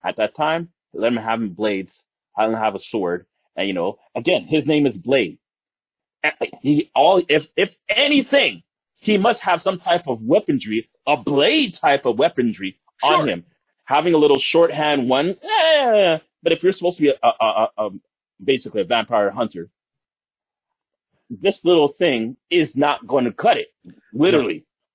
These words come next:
Speaker 2: No.
Speaker 1: I
Speaker 2: No.
Speaker 1: need something longer to show I can do things. And because Wesley had a martial art background, it was a great
Speaker 2: Yeah.
Speaker 1: way of in-, in-, in-, introducing, infusing that into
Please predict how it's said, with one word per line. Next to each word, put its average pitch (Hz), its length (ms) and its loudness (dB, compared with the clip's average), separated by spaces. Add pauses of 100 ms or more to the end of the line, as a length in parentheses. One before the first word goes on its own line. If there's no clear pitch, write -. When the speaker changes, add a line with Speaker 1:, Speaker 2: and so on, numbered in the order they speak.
Speaker 2:
No. 127 80 0
Speaker 1:
I - 20 -
Speaker 2:
No. 135 60 2
Speaker 1:
need 147 100 2
something 139 400 0
longer 135 480 0 (200)
to 156 60 -4
show 113 560 0 (240)
I 110 120 0
can 113 180 -6
do 110 180 -2
things. 101 320 -6 (280)
And 104 140 -2
because 104 280 -2
Wesley 117 300 0
had 113 220 0
a - 20 -10
martial 101 340 -4
art 95 140 -2
background, 98 480 -4
it 98 60 -6
was 98 140 -6
a 101 60 -8
great 110 380 -2
Speaker 2:
Yeah. 92 380 -10
Speaker 1:
way 120 180 2
of 107 180 -2
in-, 123 240 0 (180)
in-, 107 180 -6
in-, 104 280 -6
introducing, 120 720 -4 (140)
infusing 180 560 0
that 85 280 -4
into 135 540 -2